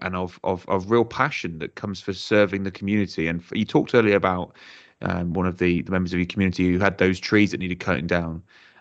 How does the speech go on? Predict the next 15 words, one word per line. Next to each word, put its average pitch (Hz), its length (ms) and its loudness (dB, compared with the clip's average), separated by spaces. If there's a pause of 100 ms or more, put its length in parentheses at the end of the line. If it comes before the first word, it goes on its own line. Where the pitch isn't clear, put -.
(140)
And 117 120 6
it, 104 140 2
it 110 80 2
is 139 180 4
looking 127 300 0
at - 160 -4
the, 101 80 -6
some, - 340 -6 (140)
it 120 100 2
is 120 140 2
the 110 100 -10
small, 120 720 0 (280)
it - 100 -6
is 95 100 -4
the, 95 180 -2